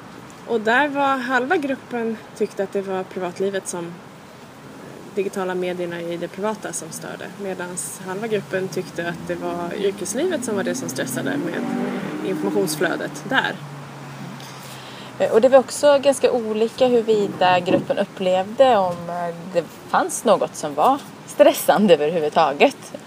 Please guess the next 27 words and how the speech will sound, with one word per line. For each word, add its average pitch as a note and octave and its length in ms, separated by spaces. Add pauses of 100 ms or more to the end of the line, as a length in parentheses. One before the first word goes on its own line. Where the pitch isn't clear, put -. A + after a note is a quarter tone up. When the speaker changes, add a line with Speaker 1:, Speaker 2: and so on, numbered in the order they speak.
Speaker 2:
Eh, E3 280
en E3+ 100
del B3 260
hade A#3+ 140
förmågan F3+ 400
att E3+ 80
bara E3+ 140
stänga E3+ 360
av D#3 120
och E3 60
inte E3 160
bry D#3+ 180
sig C3+ 240
överhuvudtaget, E3+ 840 (380)
medan F#3 200
andra E3+ 400
upplevde - 520 (100)
ganska G#3 260 (120)
hög - 320
stressnivå. - 640 (1040)
Speaker 1:
Så - 160
vad C#4 200
tänker D4 280
du D#4 220
kring F#4 240
det C#4 60
här, G3 260